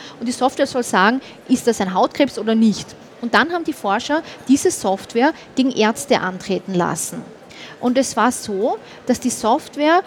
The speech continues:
oftmals besser lag. Also sie hatte re-, erkannte Hautkrebs besser als hundertsechsunddreißig von hundertsiebenundfünfzig Ärzten. Das heißt, die allermeisten Ärzten schnitten nicht so gut ab wie die Software. Und das ist eigentlich gut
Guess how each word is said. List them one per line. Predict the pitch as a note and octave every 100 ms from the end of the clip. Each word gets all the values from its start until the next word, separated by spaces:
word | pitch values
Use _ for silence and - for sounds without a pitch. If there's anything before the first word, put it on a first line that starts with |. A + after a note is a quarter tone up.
| - - - - -
oftmals | - D4 - D4+ C#4 -
besser | - F#3+ - C4+
lag. | B3 G#3+ D4 A#4 - - -
Also | - C#4
sie | C#4 B3
hatte | A#3+ B3 A3+
re-, | G3+ G3+ F#3 -
erkannte | - - - G3 A3+ E4 F4+ E4
Hautkrebs | G#3 A3+ - D4+ -
besser | - F#3+ - D4+ D#4 - -
als | A3 A3 -
hundertsechsunddreißig | D4 F#4 - A#3+ A#3+ - D4 - G3 G#3 - D#4 D#4 - - - -
von | - B3 B3+ - -
hundertsiebenundfünfzig | C4 C4+ C#4 - B3 C4 B3 A#3+ B3 A#3+ - A#3+ - - - -
Ärzten. | G#3 G#3 - - E3 - -
Das | A3+
heißt, | A#3+ A#3+ - - -
die | -
allermeisten | B3 E4+ C4 C#4 A#3+
Ärzten | A3 - D4+
schnitten | C4 C#4 B3+ A#3+
nicht | C#4+ -
so | -
gut | C4 C4 -
ab | A#3 A#3
wie |
die | G#3
Software. | G3 G3 A3+ - B3 D#4 - - -
Und |
das | A#3+
ist | E4+ - -
eigentlich | A3+ D4 -
gut | C4+ A3 -